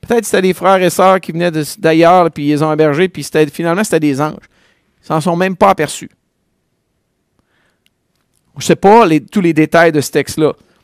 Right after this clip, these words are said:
mais le ministère de l'hospitalité est important. Euh, lorsque j'étais à l'école biblique, euh, en Ontario, on a visité un paquet d'églises. Les fins de semaine, on partait, puis on, on allait faire une présentation le vendredi soir, le samedi soir, le dimanche matin, des fois le dimanche soir.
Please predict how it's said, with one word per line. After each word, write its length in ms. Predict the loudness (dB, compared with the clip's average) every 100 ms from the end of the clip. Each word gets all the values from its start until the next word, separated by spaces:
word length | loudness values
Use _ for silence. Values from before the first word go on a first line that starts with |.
| _ _ _ _ _ _ _ -20 _
mais 240 | -4 -4 -6 _
le 120 | 0
ministère 520 | 2 -2 0 2 2
de 60 | 2
l'hospitalité 760 | -2 -4 0 0 0 -6 -4 -4
est 120 | -4
important. 580 | -6 -4 -6 -8 -12 -12 -12 _ _ _ -2
Euh, 120 | 2
lorsque 260 | 4 4 0
j'étais 160 | 2 4
à 60 |
l'école 320 | 4 4 2
biblique, 760 | 2 -2 0 0 0 _ _ _ _ -20 -20 -4
euh, 180 | 0 2
en 160 | 2
Ontario, 440 | 0 2 2 2 2
on 100 | 2
a 60 |
visité 320 | 0 -4 0 0
un 80 |
paquet 300 | 0 0 2
d'églises. 680 | 0 -2 -2 -2 -4 -8 -14 _ _ -6
Les 60 |
fins 160 | -2 0
de 60 | 0
semaine, 240 | 0 2
on 100 | 2
partait, 360 | 0 0 0 0
puis 200 | -2 -2
on, 260 | -2 -2 -2
on 320 | -4 -4 0
allait 180 | 2 2
faire 160 | 2
une 120 | 0
présentation 580 | 0 0 2 2 0 -2
le 60 | -2
vendredi 340 | 0 0 0
soir, 260 | 0 0 0
le 60 |
samedi 280 | -2 -4 -2
soir, 220 | -2 0
le 80 | 0
dimanche 380 | -2 0 0 0
matin, 280 | -2 -2 -4
des 120 | -2
fois 160 | 0 -2
le 40 |
dimanche 360 | -2 -2 -4 0
soir. 260 | 2 2